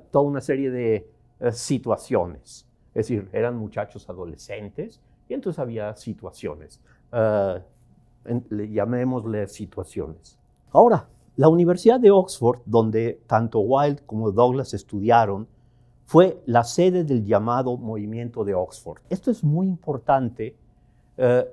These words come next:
porque aquí en el, la Universidad de Oxford se da este movimiento que básicamente es una respuesta a la crisis que tenía la Iglesia de Inglaterra, la,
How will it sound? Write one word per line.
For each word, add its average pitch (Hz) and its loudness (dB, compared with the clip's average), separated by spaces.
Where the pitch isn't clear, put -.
porque 139 -2
aquí 196 -6
en 117 -2
el, 117 -6
la 117 2
Universidad 117 -4
de 139 -6
Oxford 147 -2
se - -2
da 170 4
este 160 -6
movimiento 131 -4
que 127 -2
básicamente 180 -4
es 175 -8
una 165 -2
respuesta 151 -2
a 113 0
la 110 -4
crisis 170 -6
que 123 -8
tenía 120 -6
la 117 -4
Iglesia 110 -8
de 113 -6
Inglaterra, 113 -8
la, 98 -4